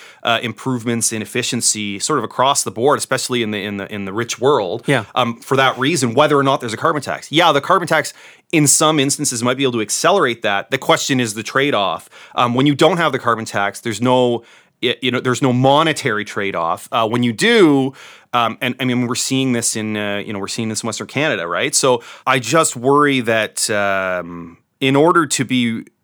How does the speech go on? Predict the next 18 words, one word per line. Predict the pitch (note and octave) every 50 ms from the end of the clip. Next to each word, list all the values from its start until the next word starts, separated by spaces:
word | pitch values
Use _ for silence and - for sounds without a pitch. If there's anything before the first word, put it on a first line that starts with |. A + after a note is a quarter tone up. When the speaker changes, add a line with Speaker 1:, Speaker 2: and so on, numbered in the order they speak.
| _ _ -
Speaker 1:
really | B2 B2 C#3 C#3 C3
effective, | A#2 A2 - - A2 A2+ - - F3 F#3+ G#3+ G#3+ G#3 - - _ - - - _ _ -
um, | B2+ A#2+ A#2+ A#2+
it | - C#3+
would | B2+ C#3 C#3 C3 - A#2+
be | C#3 C#3 C3 C3 B2+ B2
so | G#2+ - - C#3+ D#3
painful | D3+ - C#3+ C3 C3 C#3+ D3 - - A#2+
for | - - G#2+
some | - - G#2+ G2+
people | - - B2+ B2+ B2 - G2+ G2 F#2+
that | F#2+ F#2 F#2
it's | F#2 F#2+ -
just | - - G2+ -
not | A2 G#2 G2+
something | - G#2+ G2+ - G2+
they're | F#2+ F#2
ever | F#2+ F2+ F2+